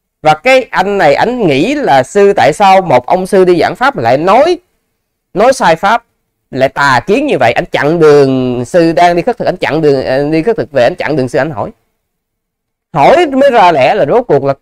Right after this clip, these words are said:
có người đó. Sự thật có người ha, có người bấm mở ngay cái giai-, cái đoạn mà mình đang đọc câu hỏi, ngưng. Tới đó là ngưng, tắt điện thoại.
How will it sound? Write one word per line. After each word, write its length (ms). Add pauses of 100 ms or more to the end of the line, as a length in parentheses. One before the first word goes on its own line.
có 240
người 340
đó. 80 (720)
Sự 240
thật 220
có 260
người 360
ha, 140
có 220
người 320 (760)
bấm 300
mở 240
ngay 340
cái 120
giai-, 160
cái 140
đoạn 320
mà 60
mình 160
đang 220
đọc 160
câu 140
hỏi, 360
ngưng. 320 (360)
Tới 120
đó 140
là 80
ngưng, 320
tắt 180
điện 120
thoại. 320